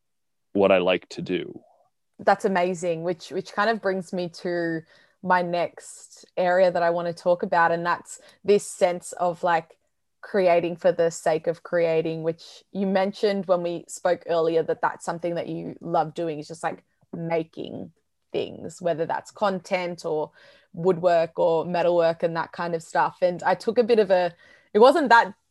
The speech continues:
Speaker 2: deep of a dive as what I have to do for other people's Instagram accounts, because yours is only a couple of years old, but
Speaker 1: Yeah,
Speaker 2: a bit
Speaker 1: yeah.
Speaker 2: of a scroll down for me. And before you had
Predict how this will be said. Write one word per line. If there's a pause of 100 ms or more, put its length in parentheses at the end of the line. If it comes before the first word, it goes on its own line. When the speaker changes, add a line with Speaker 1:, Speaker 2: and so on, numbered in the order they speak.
(140)
Speaker 2:
deep
of
a
dive
as
what
I
have
to
do
for
other
people's
Instagram
accounts,
because
yours
is
only
a
couple
of
years
old, (500)
but
Speaker 1:
Yeah,
Speaker 2:
a
bit
Speaker 1:
yeah.
Speaker 2:
of
a
scroll
down
for
me.
And (240)
before
you
had